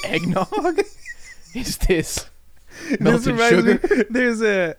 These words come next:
Speaker 2: I love the kombucha at, like, Target. It's a,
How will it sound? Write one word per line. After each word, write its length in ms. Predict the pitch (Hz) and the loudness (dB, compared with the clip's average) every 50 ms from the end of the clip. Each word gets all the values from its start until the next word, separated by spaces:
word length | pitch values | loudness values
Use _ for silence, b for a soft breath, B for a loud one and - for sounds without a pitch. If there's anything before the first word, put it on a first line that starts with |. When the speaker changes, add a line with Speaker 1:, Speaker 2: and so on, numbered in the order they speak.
| - - | -4 0
Speaker 2:
I 80 | 165 180 | 2 2
love 300 | 180 175 175 180 180 175 | 4 4 2 2 2 0
the 100 | 196 190 | -2 -2
kombucha 840 | - - 185 165 151 139 143 147 151 - - 160 156 151 143 139 - | 0 0 0 0 0 2 0 0 0 0 -2 -2 -2 -2 -4 -6 -6
at, 120 | 135 127 | -6 -4
like, 180 | 123 120 120 - | -4 -4 -4 -2
Target. 340 | - 127 123 123 127 139 135 | -2 -2 0 0 0 0 -2
It's 160 | 127 - - | -2 -2 -2
a, 320 | 131 127 120 117 113 117 | 0 2 2 2 0 -2